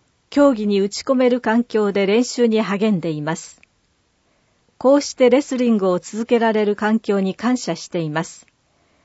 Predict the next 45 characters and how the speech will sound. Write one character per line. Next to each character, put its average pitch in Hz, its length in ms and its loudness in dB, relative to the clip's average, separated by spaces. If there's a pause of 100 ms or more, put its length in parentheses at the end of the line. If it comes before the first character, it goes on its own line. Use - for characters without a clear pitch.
(380)
ど 247 200 4
ん 262 60 6
な 247 120 4
時 220 300 -2
も 196 160 2
全 247 240 4
力 262 260 0
で 240 140 4
応 226 260 6
援 240 140 4
し - 80 -10
て 226 120 -2
く 214 120 -4
れ 214 100 2
た 202 140 -2
皆 208 260 0
さ 185 200 -4
ん 175 120 -4
に、 165 240 -8 (440)
ロ 214 120 2
ス 269 220 -2
オ 262 80 4
リ 254 120 2
ン 247 100 2
ピ 233 120 -6
ッ - 160 -10
ク 190 100 -2
で 175 340 -2
良 240 180 4
い 233 80 0
結 220 260 -6
果 240 140 0
を 240 80 2
出 240 140 2
し - 100 -12
て 180 160 -4
恩 226 220 2
返 254 180 0
し - 200 -6
を 165 120 -2
し - 160 -12
た 180 120 -2
い 156 100 -4
で 165 120 -6
す。 - 240 -16